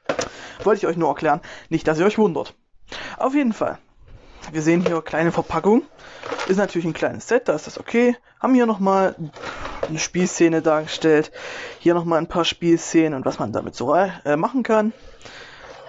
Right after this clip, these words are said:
Und hier haben wir nochmal, wie die Figur zusammengesteckt wird und eben nochmal eine kleine Spielszene. Hundertzwölf Teile, das geht schnell zu bauen. Ich baue das jetzt auf jeden Fall auf.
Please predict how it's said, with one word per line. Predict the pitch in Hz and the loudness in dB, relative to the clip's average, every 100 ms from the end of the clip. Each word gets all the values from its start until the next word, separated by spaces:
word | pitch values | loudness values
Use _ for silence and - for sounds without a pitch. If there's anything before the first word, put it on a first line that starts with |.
| - - - - - - | -18 -20 -20 -20 -20 -2
Und | 254 269 | 0 2
hier | 208 214 | 2 2
haben | 180 175 | 2 2
wir | 165 | 2
nochmal, | 165 139 | 2 0
wie | 147 | 2
die | 190 190 | 0 2
Figur | 185 240 294 | 2 2 2
zusammengesteckt | 277 269 254 226 220 214 | 2 2 0 0 0 0
wird | - 269 - - - - | 2 2 0 -10 -10 -2
und | 151 170 | -2 -2
eben | 151 160 | -4 -2
nochmal | 165 165 | 0 2
eine | 190 | 0
kleine | - 185 208 | 0 -2 -4
Spielszene. | - 247 226 170 123 127 - - - - - - - | 2 2 4 0 0 -4 -12 -20 -20 -18 -14 -12 -2
Hundertzwölf | 294 311 - 185 170 | 0 0 2 -2 2
Teile, | 220 240 | 4 4
das | 214 | 2
geht | - 180 | -2 0
schnell | 185 170 | 2 0
zu | - 160 | 0 0
bauen. | 156 170 180 - - | 2 0 -2 -12 -2
Ich | 247 | 0
baue | - 294 | 2 0
das | 285 | 0
jetzt | 226 | 0
auf | 202 185 | 0 4
jeden | 226 240 | 2 4
Fall | 190 - | 0 2
auf. | 226 415 - | 2 2 -4